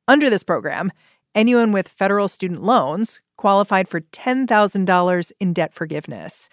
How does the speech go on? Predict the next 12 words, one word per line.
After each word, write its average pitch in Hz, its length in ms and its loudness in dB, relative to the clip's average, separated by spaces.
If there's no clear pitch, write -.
and 196 240 2
recipients 202 480 -4
of 160 80 -10
a 147 40 -6
Pell 202 220 2
Grant 262 320 0
could 202 180 0
get 190 240 2
twenty 208 380 0
thousand. - 680 -10
The 220 80 4
intention 226 560 0